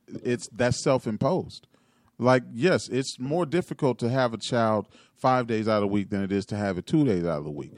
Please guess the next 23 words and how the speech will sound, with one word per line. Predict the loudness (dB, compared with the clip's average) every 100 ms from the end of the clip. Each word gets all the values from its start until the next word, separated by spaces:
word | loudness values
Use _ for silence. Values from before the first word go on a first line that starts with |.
| -16 -6
But | -2 -2
most | 2 6 6 4 -4
fathers | -2 2 4 4 2 2 -6 -12 4
would | 6 8
rather | 8 8 6
not | 4 2
have | 2 2
their | 0
kids | 0 2 2
two | 6 6
days | 6 4
out | 2
of | 2
the |
week. | 0 -2 -4 _ _ _
So | 6 12 12 12 8 2 -20 _
the, | -6 -6 -8 -14 -16 -16
the | -4 -2
burden | 4 8 8 6 2 0 4
of | 6 6
having | 6 4 4 4
the | 2
child | 2 4 4 2